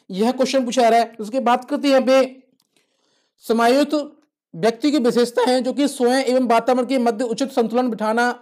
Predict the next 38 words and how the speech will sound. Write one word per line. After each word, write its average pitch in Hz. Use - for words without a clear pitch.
और 233
स्पष्ट 254
एवं 226
निश्चित 233
लक्ष्य -
प्राप्त 226
करना 233
या 196
बनाना 233
और 233
सामाजिकता, 226
सामाजिकता 220
की 254
भावना 208
रखना। 220
तो -
आंसर 208
करेक्ट 254
हो 240
जाएगा 233
यहाँ 226
पे 214
हमारा 226
उपरोक्त 233
सभी 226
डी। 220
अगला 214
क्वेश्चन 269
देखेंगे, 254
वीडियो 190
को 226
लाइक 220
करते 269
हैं 269
साथ 269
ही 247
साथ 247
में। 247